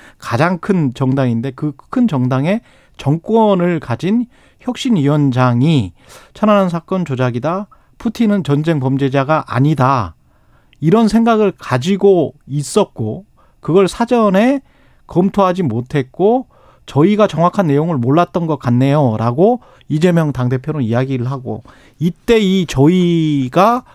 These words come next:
민주당 내 국회의원들 중에서 어느, 어디까지가 저희인지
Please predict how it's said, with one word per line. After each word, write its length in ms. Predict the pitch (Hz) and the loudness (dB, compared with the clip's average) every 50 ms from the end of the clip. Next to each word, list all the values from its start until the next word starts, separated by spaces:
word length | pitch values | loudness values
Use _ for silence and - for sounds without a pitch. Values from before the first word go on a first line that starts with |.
| - - _ - - - _ _ - | -20 -20 _ -20 -20 -20 _ _ -4
민주당 600 | - 139 147 180 185 202 196 220 208 202 196 180 160 | 0 2 2 2 2 2 2 2 2 2 0 2 2
내 340 | 151 156 160 165 180 180 - | 2 2 2 2 0 0 -2
국회의원들 580 | - 139 131 - 185 190 180 175 165 165 160 143 | -4 -8 -2 0 2 2 2 2 2 2 0 0
중에서 560 | - 135 135 131 131 131 127 - 175 156 - - | 0 0 2 2 2 2 0 0 -2 -4 -4 -6
어느, 400 | 117 117 127 143 170 208 233 202 - - | -2 2 2 4 4 4 2 2 0 -2
어디까지가 1300 | 127 120 123 135 143 170 220 233 233 233 - - - 240 233 214 240 247 240 233 226 220 196 180 - 254 269 | 0 2 2 2 2 0 0 0 0 0 -2 0 0 2 2 2 2 2 2 2 2 0 -2 0 0 0 0
저희인지 600 | - 135 147 143 151 147 127 123 123 107 98 107 | 2 2 2 2 2 0 -2 -4 -6 -12 -12 -14